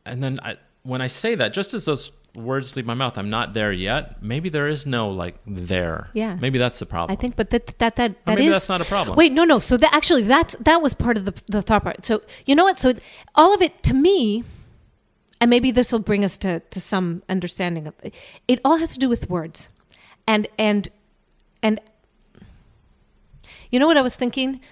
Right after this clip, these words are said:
Speaker 2: Because we all have kids now,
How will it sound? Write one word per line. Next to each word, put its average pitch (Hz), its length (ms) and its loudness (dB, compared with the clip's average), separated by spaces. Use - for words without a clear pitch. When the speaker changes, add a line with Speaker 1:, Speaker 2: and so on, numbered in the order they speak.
Speaker 2:
Because 214 380 -6
we 214 160 0
all 202 100 2
have 208 180 -4
kids 180 280 -6
now, 165 260 -8